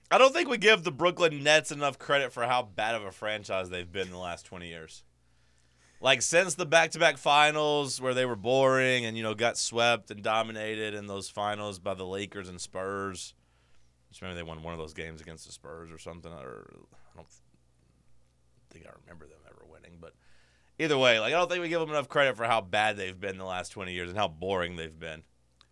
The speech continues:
Now they're stuck in a bad spot of, like, they got Mikal Bridges, who is probably a solid role player at best, but they're trying to build around him as if he's a star.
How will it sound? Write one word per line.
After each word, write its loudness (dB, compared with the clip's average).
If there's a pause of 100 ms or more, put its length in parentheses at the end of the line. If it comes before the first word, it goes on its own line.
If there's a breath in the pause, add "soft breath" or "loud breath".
(840)
Now 10
they're 4
stuck 4
in 2
a 4
bad 6
spot 6
of, -2
like, 2
they -4
got 2
Mikal 0
Bridges, -2
who -2
is -2 (500 soft breath)
probably 8
a 6
solid 4
role 2
player 2
at -4
best, 2
but -16
they're -8
trying 0
to 0 (560 soft breath)
build 6
around 6
him -2
as -6
if -2
he's -6
a -6
star. 4